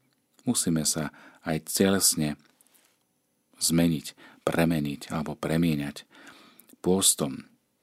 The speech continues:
Pôst posvecuje telo a postupne človeka vedie pred Pána.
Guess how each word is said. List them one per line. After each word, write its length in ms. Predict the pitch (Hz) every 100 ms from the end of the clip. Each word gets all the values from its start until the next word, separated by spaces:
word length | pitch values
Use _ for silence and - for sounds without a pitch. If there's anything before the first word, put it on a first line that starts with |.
| _ _ -
Pôst 240 | 107 -
posvecuje 560 | 101 92 95 - 98 80
telo 320 | - 107 110
a 80 | 95
postupne 480 | 104 - - 92
človeka 400 | 85 90 92 -
vedie 480 | 80 82 80 82 78 - - - -
pred 160 | - 151 -
Pána. 400 | 135 135 135